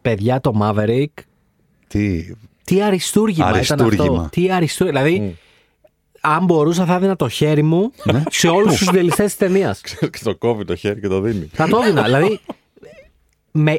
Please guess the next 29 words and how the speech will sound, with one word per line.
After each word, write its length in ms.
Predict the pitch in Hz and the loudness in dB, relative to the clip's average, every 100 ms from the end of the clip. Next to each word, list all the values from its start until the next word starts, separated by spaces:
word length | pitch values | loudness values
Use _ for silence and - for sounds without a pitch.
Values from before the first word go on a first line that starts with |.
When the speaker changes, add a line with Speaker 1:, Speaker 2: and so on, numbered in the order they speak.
| - | 0
Speaker 1:
με 220 | 147 143 | 0 0
κάνανε 760 | - 151 156 160 156 170 208 - _ | 0 0 2 2 2 0 -2 -4 _
να 280 | 147 151 143 | -2 0 -2
ξανααγαπήσω 880 | - 156 147 143 135 131 165 - | -2 0 0 2 0 0 0 0
τον 80 | 196 | 0
κινηματογράφο. 460 | 180 170 165 180 98 | 0 0 0 2 2
Speaker 2:
Μμμ. 240 | 90 82 85 _ _ _ _ _ | 2 -2 -6 _ _ _ _ _
Speaker 1:
Πιστεύω 460 | - 127 - 180 196 | -6 -2 0 2 0
ότι 280 | 180 190 160 _ _ _ | 0 -2 -4 _ _ _
τα 140 | 135 | -2
σινεμά, 760 | 120 139 127 117 127 147 208 - _ _ _ _ _ | 0 0 0 2 2 0 -2 -8 _ _ _ _ _
ε, 600 | - 139 147 147 143 143 143 | -4 -2 0 2 2 0 0
οφείλουν 460 | 147 127 165 190 190 | -2 0 0 2 0
πάρα 200 | - 180 | 0 0
πολλά 220 | 175 175 | 0 0
στον 300 | 180 175 175 165 | -2 -2 -2 -2
Tom 60 | |
Cruise. 120 | 160 127 - _ _ _ _ | -2 -4 -8 _ _ _ _
Γιατί 240 | 131 127 | -4 -2
ήταν 340 | 151 170 165 160 | -2 0 0 0
και 140 | 156 | -2
παραγωγός, 400 | 139 120 107 117 | 0 0 0 0
νομίζω, 300 | 113 107 139 | 0 0 0
και 140 | 135 | -2
συντελεστής 440 | 120 107 101 87 139 | -4 -2 -2 -4 -6
Speaker 3:
Μμμ. 60 | |
Speaker 1:
και 60 | - | -6
τα 60 | 123 | -6
λοιπά. 240 | 113 110 | -6 -8